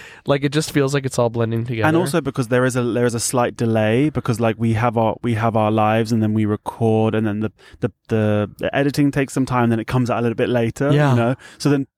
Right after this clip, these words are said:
Speaker 2: then people will come up to me and talk to me about the podcast
Speaker 1: Yeah.
Speaker 2: that we recorded, like,
Speaker 1: And I'm
Speaker 2: two
Speaker 1: like,
Speaker 2: weeks
Speaker 1: "Wait a
Speaker 2: ago.
Speaker 1: minute, that was, like,
Speaker 2: And
Speaker 1: a
Speaker 2: I'm like,
Speaker 1: month ago."
Speaker 2: "I don't know what you're talking about." This happened with your,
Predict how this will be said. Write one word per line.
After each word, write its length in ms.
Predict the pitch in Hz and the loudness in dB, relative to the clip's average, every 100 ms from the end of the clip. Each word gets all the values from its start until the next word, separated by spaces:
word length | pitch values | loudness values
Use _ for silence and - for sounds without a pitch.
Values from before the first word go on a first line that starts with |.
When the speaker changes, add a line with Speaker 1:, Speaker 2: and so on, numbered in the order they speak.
| _ | _
Speaker 2:
then 280 | 143 151 151 | 0 2 2
people 260 | - 139 | 0 0
will 140 | 123 127 | -2 -2
come 240 | - 147 | -2 -2
up 160 | 147 - | -2 -6
to 160 | - | -6
me 360 | 123 131 117 110 - | -2 0 0 -2 -6
and 220 | 117 - | -10 -6
talk 240 | - 143 | -4 -4
to 80 | - | -4
me 80 | 123 | -6
about 220 | 113 113 | -4 -6
the 80 | 113 | -8
podcast 380 | - 135 - 156 | -6 -6 0 0
Speaker 1:
Yeah. 120 | 208 | 2
Speaker 2:
that 160 | 139 117 | -2 0
we 160 | 139 | 0
recorded, 580 | 165 160 139 123 110 - | 0 0 0 0 -2 -4
like, 220 | 139 - - | -6 -6 -2
Speaker 1:
And 80 | 151 | 2
I'm 60 | |
Speaker 2:
two 60 | 165 | 2
Speaker 1:
like, 80 | 180 | 2
Speaker 2:
weeks 200 | 175 165 | 2 2
Speaker 1:
"Wait 120 | 185 | 2
a 20 | |
Speaker 2:
ago. 120 | 117 117 | 2 0
Speaker 1:
minute, 140 | 120 | 0
that 120 | 135 | 0
was, 140 | 160 156 | 0 0
like, 100 | 139 | 0
Speaker 2:
And 40 | |
Speaker 1:
a 40 | 131 | 2
Speaker 2:
I'm 40 | |
like, 160 | 131 127 | 2 2
Speaker 1:
month 200 | 165 175 | -2 -4
ago." 280 | 113 101 98 | -6 -4 -2
Speaker 2:
"I 100 | 117 | 0
don't 180 | 113 90 | 0 -2
know 80 | 73 | -6
what 140 | 67 | -8
you're 100 | 58 | -8
talking 220 | - 85 | -8 -10
about." 180 | - 87 - - - | -8 -8 -8 -8 -4
This 140 | 202 | -2
happened 340 | - 226 196 | -2 -2 0
with 140 | 151 139 | 0 2
your, 420 | 139 135 131 - | 2 4 2 -2